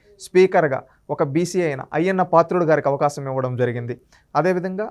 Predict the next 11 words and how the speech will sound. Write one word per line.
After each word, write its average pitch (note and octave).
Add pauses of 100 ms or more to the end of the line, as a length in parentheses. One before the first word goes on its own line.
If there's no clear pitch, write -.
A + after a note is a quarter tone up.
అన్నిట్లో G#3+
ప్రభుత్వంలో E3
ఇక్కడ F3+
బీసీలని F#3
ఒక E3+
top F#3
of, D#3
ఆ, C#3
వాళ్ళు D#3
అగ్రస్థానంలో D#3+
ఉండాలి, C3+